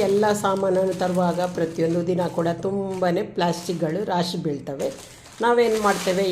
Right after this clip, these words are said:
ಎಲ್ಲವನ್ನು ಈ ಥರ ಮುದ್ದೆ ಮಾಡಿ ಅದನ್ನೊಂದು ಬ್ಯಾಗಲ್ಲಿ ತುಂಬಿಸಿಡ್ತೇವೆ. ಆವಾಗ ಅದಕ್ಕೆ ತುಂಬನೇ ಸ್ಥಳ ಬೇಕಾಗ್ತದೆ, ಸ್ವಲ್ಪ ಸ್ಥಳ ಸಾಕಾಗೋದಿಲ್ಲ. ಇಲ್ಲಿ ನಾನು ಒಂದು ಫೋಲ್ಡಿಂಗ್ ಮೆಥಡನ್ನು ನಿಮಗೆ ತೋರಿಸ್ತೇನೆ. ಇದು ಒಂದು ಸಣ್ಣ ಟಿಪ್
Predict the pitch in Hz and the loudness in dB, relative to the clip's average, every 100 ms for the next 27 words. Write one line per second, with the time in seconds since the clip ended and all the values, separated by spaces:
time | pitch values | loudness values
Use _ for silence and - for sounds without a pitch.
0 | 175 170 175 185 190 190 190 156 160 175 | 2 2 2 2 2 2 0 0 0 0
1 | 170 165 165 170 208 175 175 220 - - | 0 0 -2 0 2 2 2 0 -2 -8
2 | - - 214 240 220 208 208 240 185 180 | -10 -6 2 4 4 4 6 4 4 0
3 | 190 202 196 208 196 175 160 - 143 160 | 2 0 0 -2 -2 -2 -4 -4 -6 -6
4 | - - - - 214 247 233 240 208 202 | -10 -16 -16 -4 2 2 4 4 2 4
5 | 208 - - - - - 190 180 202 233 | 0 0 -12 -20 -20 -4 -2 4 4 4
6 | 226 - 170 180 180 175 175 160 170 156 | 0 -2 0 2 2 0 0 -4 -4 -2
7 | 240 247 196 196 196 - 208 208 185 190 | 0 0 0 -2 -2 0 0 0 0 0
8 | 190 180 180 156 135 139 185 226 - - | 0 -2 -2 -2 -2 -2 -4 -6 -12 -20
9 | - 247 262 240 226 233 233 233 220 220 | -2 2 6 6 6 4 4 2 4 4
10 | 214 - 240 247 254 247 196 185 185 180 | 4 6 6 8 4 4 0 0 0 2
11 | 190 196 175 180 202 220 214 196 196 - | 4 4 2 2 2 2 2 4 2 2
12 | 165 240 190 202 196 214 208 208 247 240 | 0 2 2 2 2 0 0 0 -2 -2